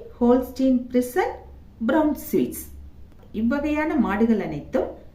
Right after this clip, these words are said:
அயல்நாட்டு மாட்டு இனங்கள். ஷக்கிவால் என்பது மட்டும் உள்நாட்டு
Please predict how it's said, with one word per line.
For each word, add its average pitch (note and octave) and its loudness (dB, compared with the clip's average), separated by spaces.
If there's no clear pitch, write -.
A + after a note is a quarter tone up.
அயல்நாட்டு F#4 2
மாட்டு G3+ 0
இனங்கள். D#3 -4
ஷக்கிவால் D4+ 0
என்பது E3 -6
மட்டும் F4 -4
உள்நாட்டு D#4 0